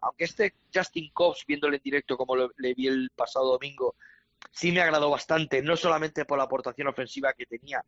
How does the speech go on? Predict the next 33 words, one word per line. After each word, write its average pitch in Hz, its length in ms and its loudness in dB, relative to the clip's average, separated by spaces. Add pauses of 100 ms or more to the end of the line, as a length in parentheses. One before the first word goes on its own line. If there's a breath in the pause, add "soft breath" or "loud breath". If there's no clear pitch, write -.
(120)
estuvo - 400 -8
francamente 82 640 -4
bien, 110 200 2 (280 loud breath)
sino 127 300 0
el 147 100 4
hecho 160 280 2
de 151 120 4
la 143 100 4
dirección 147 720 4
y 147 40 -2
la 139 140 2
tranquilidad 139 580 2
cuando 139 260 0
Kendrick 135 380 0
Perry 135 260 2
no 123 100 -2
estuvo, 151 480 0 (240)
con 110 140 -2
lo 107 100 4
cual 139 240 4
me 139 140 0
parece 123 220 2
una 127 140 0
garantía. 120 580 2 (800 loud breath)
Y 202 80 4
bueno, 208 340 4 (200)
y - 140 0
a 139 100 4
partir 143 320 2
de 156 60 6
ahí 170 220 4
verles, 165 680 4
eh, 135 680 2